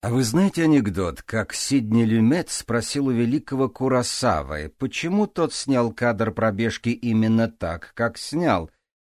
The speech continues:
именно в таком ракурсе?» Куросава ответил Люмету, что если б он сдвинул камеру сантиметра на четыре влево, то в кадр попал бы завод Sony, а если б сместил на два сантиметра вправо,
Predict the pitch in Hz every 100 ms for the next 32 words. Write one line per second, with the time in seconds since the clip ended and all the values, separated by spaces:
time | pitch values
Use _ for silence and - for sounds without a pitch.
0 | _ 190 185 180 160 - 156 - 156 143
1 | 87 85 92 - 90 80 _ _ _ _
2 | _ - 87 - 92 82 82 - 95 95
3 | 101 92 95 104 110 123 139 131 - -
4 | 120 110 160 - 143 - - 139 127 98
5 | 95 127 135 127 117 131 127 120 117 -
6 | 117 117 117 127 - 113 117 113 120 -
7 | 127 135 139 165 160 95 87 73 _ _
8 | _ _ 175 143 - 127 123 160 196 190
9 | 110 107 123 135 135 156 - 190 120 90
10 | 90 - _ _ 98 107 101 110 - -
11 | 117 113 - - 107 107 127 165 107 95
12 | 107 98 107 107 107 117 120 - - 175
13 | 139 92 98